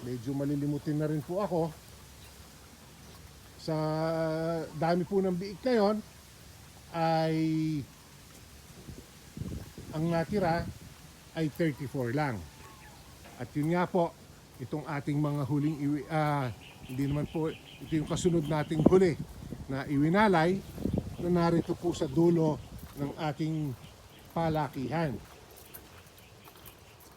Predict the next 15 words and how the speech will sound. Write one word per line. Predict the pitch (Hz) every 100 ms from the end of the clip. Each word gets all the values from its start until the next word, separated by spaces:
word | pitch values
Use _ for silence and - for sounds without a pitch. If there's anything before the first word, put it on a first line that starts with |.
| - -
So, |
ito | - 143
pong | 131 170 180
mga | 180 180 185 170
alagang | 175 175 165 185 226
ito | 226 208 202 - - - - - - -
ay | 143 143 147 147
mga | 151 151 156 156
anak | -
ni | 165 143
Bobby | 151 143 170
lahat | 202 185 175 - - - - - - - - - - - - - - - - - - - - - - - - - - - - - - - -
at | -
galing | 131 151 156 165
po | 208 190